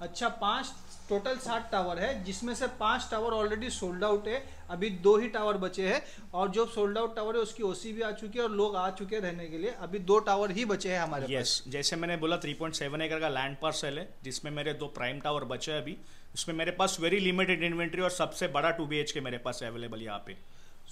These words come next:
Speaker 1: So, लि-, लिमिटेड इन्वेंटरीज है।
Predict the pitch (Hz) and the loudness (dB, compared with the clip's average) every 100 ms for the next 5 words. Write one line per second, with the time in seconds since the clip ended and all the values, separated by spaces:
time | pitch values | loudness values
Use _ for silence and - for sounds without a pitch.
0 | - 233 240 262 262 262 - - - - | -6 0 2 4 2 0 -6 -14 -14 -14
1 | - - - 214 196 - 190 196 220 220 | -14 -14 -10 -6 -6 -6 -2 0 -2 2
2 | 247 247 - 208 190 202 196 208 220 185 | 2 2 0 -2 0 -2 -2 -4 -2 0
3 | 196 233 | -2 -2